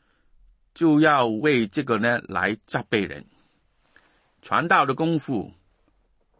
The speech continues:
在不顺畅的时候呢，保罗已经在提摩太后书那里说，也是要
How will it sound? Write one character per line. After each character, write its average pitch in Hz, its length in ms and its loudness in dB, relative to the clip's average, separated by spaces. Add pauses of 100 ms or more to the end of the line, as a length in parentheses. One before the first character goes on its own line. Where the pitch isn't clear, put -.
(180)
在 117 560 0 (200)
不 151 160 -4
顺 143 260 -2
畅 131 240 0
的 120 80 0
时 - 140 -8
候 107 160 0
呢， 107 240 0 (1300)
保 92 180 -2
罗 104 420 0 (420)
已 101 140 -8
经 123 260 -2
在 110 380 0 (340)
提 110 100 -6
摩 120 100 0
太 127 120 0
后 120 140 -2
书 123 480 -4
那 110 240 -2
里 104 140 -4
说， - 360 -4 (500)
也 95 680 -2
是 - 260 -6
要 123 340 0